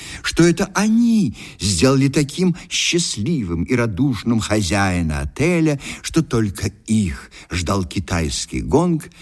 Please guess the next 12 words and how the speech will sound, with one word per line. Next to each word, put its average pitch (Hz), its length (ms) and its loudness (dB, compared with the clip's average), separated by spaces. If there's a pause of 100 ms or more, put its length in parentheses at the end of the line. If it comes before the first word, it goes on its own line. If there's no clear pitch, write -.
(200)
зазывавший 113 960 0 (220)
по 95 100 0
всем 87 400 -2
этажам 80 460 -4
сбор 73 480 -4
к - 160 -12
обеду, 73 680 -2 (380)
едва 73 240 -2
вступили 156 540 -4
они 120 500 -2 (220)
в - 20 -14
вестибюль. - 880 -6